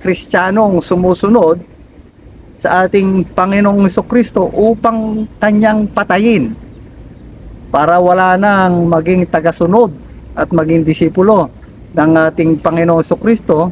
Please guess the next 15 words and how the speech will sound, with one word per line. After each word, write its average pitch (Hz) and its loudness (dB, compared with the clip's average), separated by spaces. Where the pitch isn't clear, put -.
at - -8
wala 131 2
nang, 175 0
ah, 165 2
mag-broadcast 170 0
o 180 0
mag, 185 0
ah, 175 2
preach - -2
o 165 2
magpahayag 175 -2
ng 185 0
salita 175 -2
ni 190 2
Hesukristo. 196 0